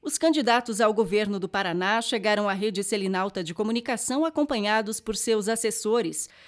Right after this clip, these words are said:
Dos nove que concorrem ao cargo de governador do estado, apenas três compareceram ao debate: Roberto Requião, do P T, Johnny Correia, do D C, e Ricardo Gomide, do P D T.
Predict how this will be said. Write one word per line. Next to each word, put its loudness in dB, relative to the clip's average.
Dos -2
nove 4
que -6
concorrem 0
ao 0
cargo -2
de -6
governador 0
do -8
estado, 0
apenas 0
três -4
compareceram 2
ao 0
debate: -2
Roberto -2
Requião, 0
do 0
P 0
T, -2
Johnny 4
Correia, 0
do -6
D -2
C, -2
e 0
Ricardo 0
Gomide, 2
do -4
P -4
D 0
T. -8